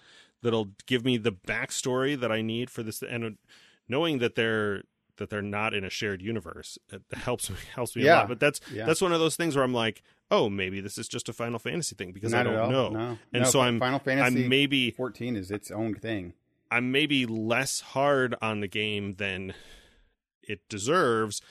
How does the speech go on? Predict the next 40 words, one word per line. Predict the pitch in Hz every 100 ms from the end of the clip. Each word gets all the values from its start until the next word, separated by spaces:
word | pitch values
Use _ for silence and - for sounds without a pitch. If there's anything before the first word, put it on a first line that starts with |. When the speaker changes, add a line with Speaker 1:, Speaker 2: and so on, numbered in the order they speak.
| - _ _ _ _ _ _ _ _ _ _ -
Speaker 1:
because | 131 117 117
I'm | 113 110 107
excusing | 107 - - 139 175 139 110
a |
lot | 107 104
of | 101
stuff | - 104 - -
as | 101 190 -
Speaker 2:
<laughs> | -
That, | 175 156 131
that | 135
it | 127
Speaker 1:
just | 123
Speaker 2:
should | 123
be | 139
Speaker 1:
typical, | 135 135 131
Speaker 2:
explained. | 123 135 -
Speaker 1:
just | 123 - _ -
typical | - 143 127 127
Final | - 120 110
Fantasy, | 101 135 139 - 113 107 101
uh, | _ - -
Speaker 2:
No, | 107 107 110 110
Speaker 1:
that's | 104 101
Speaker 2:
not | 101
at |
all. | 104 101
Speaker 1:
actually | 92
not. | 98 90 85 - -
Speaker 2:
Yeah, | - 131
like, | 135 131
like, | 139 123 _ - _ -
y-, | 135 -
you | - 139
might | 135
have | 131
heard | 110 - 143 127
the |
name | 117 113 110
Cloud, | 104 - 123 117 107 107 113